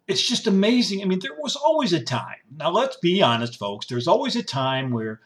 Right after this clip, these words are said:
politicians, of course, are out for self. They're all, you know, there, there's always a self-interest there. It's a good gig. But for the most part, I've always believed in my heart of hearts, for the most part, for the most part,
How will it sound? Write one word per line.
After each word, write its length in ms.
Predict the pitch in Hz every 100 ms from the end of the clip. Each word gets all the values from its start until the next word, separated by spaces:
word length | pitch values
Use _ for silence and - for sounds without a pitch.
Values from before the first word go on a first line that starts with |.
| _
politicians, 680 | - 165 190 156 139 151 127
of 100 | 123
course, 360 | - 131 131 143
are 120 | 143
out 220 | 143 147
for 100 | 131
self. 460 | - 104 90 - -
They're 160 | 151
all, 200 | - 208
you 100 | 214
know, 120 | 170 -
there, 140 | 202 190
there's 220 | 185 180
always 260 | 196 202 190
a 60 |
self-interest 600 | 165 156 135 113 - 107 -
there. 200 | 95 - _ _ _
It's 120 | - 165
a 40 |
good 260 | 147 185 131
gig. 300 | 123 98 - _
But 120 | - 175
for 180 | 220
the 120 | 220 233
most 340 | 269 285 -
part, 240 | 135 110 156
I've 160 | 156
always 340 | 220 226 269 185
believed 580 | 180 190 139 110 107 110
in 80 |
my 240 | 107 113 113
heart 320 | 113 135 196
of 80 | 220
hearts, 340 | 120 104 -
for 200 | - 143
the 80 | 165
most 420 | 190 226 262 -
part, 320 | 123 95 92 _
for 200 | - 135
the 80 | 185
most 320 | 240 247 -
part, 380 | - 113 107 -